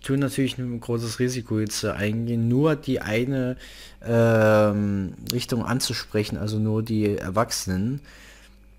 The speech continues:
Äh, ich glaube immer, das wird schon ziemlich, ziemlich schwierig, nur die anzusprechen. Und ich sehe, wir sind wieder bei fünf Millionen, deswegen kein Problem. Strategiespiele sind gerade gut angesagt, okay.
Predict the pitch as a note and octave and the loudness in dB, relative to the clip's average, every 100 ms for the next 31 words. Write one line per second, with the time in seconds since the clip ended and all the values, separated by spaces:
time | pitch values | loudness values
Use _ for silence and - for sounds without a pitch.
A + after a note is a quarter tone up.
0 | - - - - A#2 A2+ A2+ A2 A#2+ A2+ | -20 -20 -20 -8 0 2 2 0 -2 -2
1 | A#2 A2+ A2 G#2+ - B2 A#2 - A#2 A2 | 0 0 0 -2 -4 -4 -4 -2 0 0
2 | G#2+ - A#2+ A2+ - A#2 - - A#2 A#2+ | 0 0 -2 -2 0 0 0 -2 0 0
3 | A#2 - - A#2 D3+ D#3 D#3 D#3+ - - | -2 -6 0 4 4 4 0 -4 -4 -4
4 | - - G#2 - G#2 A2 G#2 - A#2 A#2 | -6 -4 -4 -4 -6 -6 -4 0 0 0
5 | G#2+ G#2 A#2+ A#2 G#2+ G#2+ - A2 - G2 | -2 0 -2 0 4 2 2 -4 0 2
6 | G2+ B2 C#3 G#2+ - - G2 G2 G2 F#2+ | 4 4 2 0 -2 -2 0 2 0 0
7 | F#2 - - - - - E2 E2 - F2 | -4 -12 -18 -20 -14 -12 -10 -10 -6 -4
8 | E2 E2 - - - - - - - - | -4 -8 -10 -20 -20 -20 -20 -20 -20 -20
9 | - - - - - - A2+ - - - | -20 -20 -20 -10 -10 -6 -8 -10 -18 -8
10 | D#4+ D4 - G#2+ F#2+ F2+ F#2 F#2+ F#2 F#2+ | -2 -2 -2 -4 -4 -4 -4 -2 -4 -6
11 | - F#2+ F#2 D#2+ E2+ - - - G3+ G#3 | -10 -8 -6 -8 -12 -14 -18 -14 -10 -8
12 | B2+ D#2+ | -6 -8